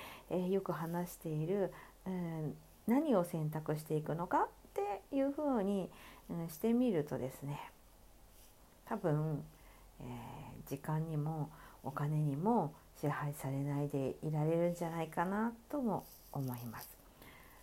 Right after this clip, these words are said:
はい。視界が狭くなっちゃう、物理的に狭くなっちゃう。うん。そうするとね、何が、うーん、そう、わ-、悪いとは言わないですよ、別に。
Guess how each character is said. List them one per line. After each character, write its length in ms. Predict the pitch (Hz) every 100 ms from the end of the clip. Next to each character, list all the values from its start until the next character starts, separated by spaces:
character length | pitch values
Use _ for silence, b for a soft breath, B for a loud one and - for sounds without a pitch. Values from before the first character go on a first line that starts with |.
| -
は 180 | - 160
い。 80 | 156 - - - - - - - - - - - - - -
視 60 |
界 260 | - 285 294
が 240 | 285 269 247 - - -
狭 240 | 254 254
く 120 | 233
な 140 | 156 151
っ 40 | 151
ち 80 | 147
ゃ 60 |
う、 20 | 143
物 260 | 175 202
理 100 | 240
的 220 | 247 254
に 180 | 247 247
狭 260 | 240 240 254
く 140 | 214
な 120 | 156
っ 40 | 143 -
ち 80 | -
ゃ 120 | 143
う。 80 | - B B B B B B - -
う 40 |
ん。 280 | 170 151 139 - - - - - - - - - -
そ 100 | -
う 40 | 302
す 120 | 427
る 140 | 381
と 160 | - 147
ね、 280 | 147 185 226 B -
何 260 | 233 415 392
が、 400 | 196 170 147 - - - - - - -
う 40 |
ー 20 | 156
ん、 1200 | 160 156 151 151 147 147 143 143 143 143 143 143 - B -
そ 140 | -
う、 120 | 151 110
わ-、 140 | 143 -
悪 300 | 170 226 480
い 40 | -
と 80 | 180
は 60 |
言 100 | 151
わ 100 | 156
な 80 | 170
い 60 | 151
で 60 |
す 20 | 151
よ、 60 |
別 180 | 156 156
に。 200 | 156 156